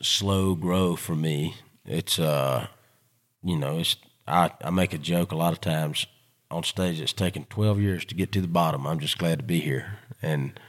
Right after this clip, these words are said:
I mean it. It's taken a long time just to get anybody to show up. So it's, I don't think it's as instant as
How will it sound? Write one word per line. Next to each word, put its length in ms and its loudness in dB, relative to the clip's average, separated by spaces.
I 120 0
mean 220 4
it. 160 -12
It's 180 -2
taken 260 4
a 60 2
long 180 4
time 320 2
just 160 -8
to 60 -4
get 220 0
anybody 400 0
to 80 -8
show 300 -2
up. 160 -8
So 300 2
it's, 180 -4
I 80 -8
don't 140 0
think 160 6
it's 160 2
as 260 0
instant 580 2
as 500 0